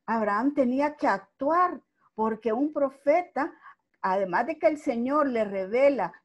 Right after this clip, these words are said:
qué va a acontecer, le da las estrategias de poder hacer algo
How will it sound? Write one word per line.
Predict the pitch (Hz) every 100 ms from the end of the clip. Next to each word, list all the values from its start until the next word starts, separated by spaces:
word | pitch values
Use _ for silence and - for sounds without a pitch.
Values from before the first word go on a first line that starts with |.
| _
qué | _ 262 285
va | 220 226 240
a |
acontecer, | 196 - 196 190 180 175 - 285 269 349 - _ _ _ _ _ _ _
le | 220 233 214 202
da | 208 285 339
las | 330 277
estrategias | 262 226 202 - 302 302 320 254
de | 214 214
poder | - 196 196 214 285 294
hacer | 226 214 _ 247 233
algo | 233 294 339 302 - -